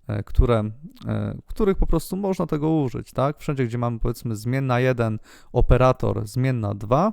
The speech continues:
i później, a po lewej stronie jeszcze mamy operator przypisania, czyli zmienna jeden równa się zmienna jeden, operator, zmienna dwa, no to, e, ten skrócony operator będzie wyglądał w ten sposób, że zmienna jeden, operator równa się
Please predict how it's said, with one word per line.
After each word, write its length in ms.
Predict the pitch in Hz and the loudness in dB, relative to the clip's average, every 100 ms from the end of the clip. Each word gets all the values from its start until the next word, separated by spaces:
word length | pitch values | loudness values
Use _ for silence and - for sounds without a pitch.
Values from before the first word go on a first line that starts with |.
| - | -4
i 120 | 127 | -14
później, 320 | - 156 139 117 | -8 -6 -4 -4
a 80 | |
po 120 | 110 135 | -2 -4
lewej 180 | 131 | -4
stronie 240 | 120 - 117 | -6 -6 -8
jeszcze 240 | - - | -8 -8
mamy 220 | 117 120 | -4 -4
operator 440 | 113 - 117 110 - | -2 0 0 -4 -8
przypisania, 680 | - 135 139 156 156 185 - _ _ _ - - - | -14 -12 -8 -6 -4 -4 -6 _ _ _ -20 -18 -4
czyli 280 | 139 104 | -2 -2
zmienna 440 | 101 139 156 143 127 | -4 -2 0 2 2
jeden 280 | 127 117 110 | 2 0 0
równa 380 | 131 123 110 | -2 -2 -4
się 240 | 107 110 104 | -4 -8 -8
zmienna 400 | - 143 135 117 | -6 -4 -2 -2
jeden, 320 | 123 120 110 - - | -2 -4 -4 -6 -2
operator, 680 | 123 120 120 117 113 - | 2 4 4 2 -2 -8
zmienna 420 | - 143 170 139 | -6 -4 -2 -4
dwa, 380 | 113 107 123 120 - _ _ - - _ - | -6 -4 -4 -4 -6 _ _ -20 -20 _ 0
no 140 | 151 175 | 2 4
to, 340 | 151 143 143 - - _ _ - | 4 4 0 -8 -20 _ _ -8
e, 360 | 117 113 113 110 | -4 -2 -4 -4
ten 120 | 117 | -6
skrócony 640 | 110 - - 156 165 147 139 - - | -8 -8 -2 0 2 -2 -4 -10 -14
operator 480 | 135 127 123 120 113 | -6 -2 -2 -4 -4
będzie 240 | 120 117 | -2 -4
wyglądał 440 | 110 110 120 117 107 | -4 -4 -4 -4 -4
w 60 | |
ten 160 | - 107 | -6 -12
sposób, 380 | - 147 - - | -6 -8 -8 -12
że 80 | 107 | -8
zmienna 380 | 127 160 147 | -6 -4 -2
jeden, 400 | 135 127 123 120 - | -2 -2 -4 -6 -6
operator 640 | 113 - 113 107 - - - - | -4 -2 -2 -2 -4 -12 -12 -8
równa 420 | 117 151 156 156 | -2 -2 0 -2
się 320 | - 143 135 | -2 -4 -4